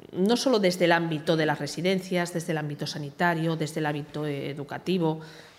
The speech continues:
Eh, los domicilios tuvieron que adaptarse para ser colegios, cosas que tampoco estaban preparados. Entonces, es verdad que, que desde ese momento se ha ido trabajando mucho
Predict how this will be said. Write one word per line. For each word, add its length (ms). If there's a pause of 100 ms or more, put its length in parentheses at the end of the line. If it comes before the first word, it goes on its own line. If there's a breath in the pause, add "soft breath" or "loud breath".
(140 loud breath)
Eh, 200
los 140
domicilios 680
tuvieron 460
que 140
adaptarse 500
para 180
ser 200
colegios, 680 (720)
cosas 380
que 120
tampoco 720 (540 loud breath)
estaban 400
preparados. 680
Entonces, 580
es 160
verdad 480
que, 520
que 120
desde 280
ese 160
momento 500
se 200
ha 20
ido 180
trabajando 580
mucho 500